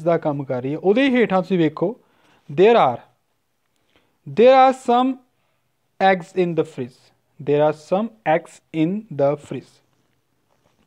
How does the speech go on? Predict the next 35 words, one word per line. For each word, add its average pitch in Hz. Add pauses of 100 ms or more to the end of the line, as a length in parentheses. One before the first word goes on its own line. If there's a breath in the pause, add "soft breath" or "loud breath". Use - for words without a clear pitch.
(100)
ਇੱਥੇ 151
are 127
ਲੱਗਿਆ 127
ਹੋਇਆ। 131 (420 soft breath)
ਸੋ 185
ਮੇਰੇ 196
ਕਹਿਣ 196
ਦਾ 220
ਮਤਲਬ 208
ਇਹ 202
ਹੈ, 226
be 190
ਦਾ 254
ਮਤਲਬ 185 (880 soft breath)
is 202
am 220
are 214 (220)
ਜਾਂ 160
was 135
were 139
ਹੁੰਦਾ 131
ਹੈਗਾ। 131
ਹੁਣ 262 (100)
ਇੱਕ 214
ਗੱਲ 262
ਬੜੀ 254
ਗੌਰ 190
ਨਾਲ 233
ਪੜ੍ਹਿਓ, 202
ਧਿਆਨ 220
ਨਾਲ 180
ਪੜ੍ਹਿਓ 175 (240)
ਇਸ 190
ਚੀਜ਼ 147
ਨੂੰ, 123